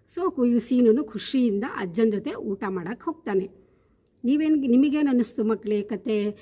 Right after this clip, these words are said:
ಇದು ಸಂದರ್ಶಕ ಅಂತ ಒಂದು ಚಿಕ್ಕ ಕಥೆ. ಇದರಲ್ಲಿ ನಮ್ಮದೇ ಆದ ಕರ್ತವ್ಯಗಳನ್ನ ಜ್ಞಾಪಿಸುವಂಥದ್ದು ಇದೊಂದು ಕತೆ. ನಾವು ನಮ್ಮ ಕರ್ತವ್ಯಗಳನ್ನ ಬೇರೆಯವ್ರ ಹತ್ರ ಹೇಳಿಸ್ಕೊಳ್ದೆ ನಮ್ಮ ಕೆಲ್ಸನ ನಾವೇ ಅಚ್ಚುಕಟ್ಟಾಗಿ ಮಾಡಬೇಕು.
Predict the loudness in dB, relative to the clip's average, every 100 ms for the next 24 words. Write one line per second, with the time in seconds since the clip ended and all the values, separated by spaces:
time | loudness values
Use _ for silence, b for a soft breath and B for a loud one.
0 | B B -4 0 0 -2 2 4 4 0
1 | -2 0 0 0 0 2 0 -2 -6 -8
2 | -6 -6 -6 -6 -2 0 2 4 4 2
3 | 0 -8 _ _ _ _ _ _ _ -8
4 | 0 2 4 2 2 2 2 0 0 b
5 | b -10 -10 -4 -2 0 2 4 6 4
6 | 0 -4 0 0 2 2 2 0 0 2
7 | 2 2 -2 0 2 0 -2 -8 -12 -16
8 | b b b -2 0 2 0 0 -2 2
9 | 4 2 -4 -4 -2 0 0 0 2 2
10 | 2 0 2 4 4 4 2 0 -2 -4
11 | 0 2 2 0 -10 -8 -10 -6 -2 2
12 | 0 0 -4 -4 -2 -2 -4 B B B
13 | B -6 -4 -2 -4 -6 -6 -8 -8 -8
14 | -2 2 4 2 0 -6 -8